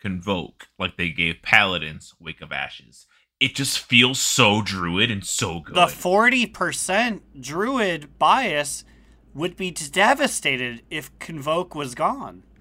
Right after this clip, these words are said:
Speaker 1: It would be. It honestly would be, though. Like, I, as a first-time Druid during Convoke, I was like,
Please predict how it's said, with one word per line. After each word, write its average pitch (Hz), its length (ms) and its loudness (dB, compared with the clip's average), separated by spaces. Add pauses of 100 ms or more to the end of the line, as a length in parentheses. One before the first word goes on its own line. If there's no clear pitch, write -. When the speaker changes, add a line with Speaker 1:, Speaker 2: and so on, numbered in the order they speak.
(500)
Speaker 1:
It 120 220 2
would 202 200 2
be. 104 180 4
It 107 60 6
honestly 120 460 4
would 92 240 -2
be, 98 120 -2
though. 67 320 -10
Like, 90 340 -4 (320)
I, 113 300 4
as 110 160 2
a 104 80 2
first-time 143 600 2
Druid 113 420 2
during 110 320 2
Convoke, 107 480 2 (640)
I 113 120 8
was 120 240 -2
like, 110 260 2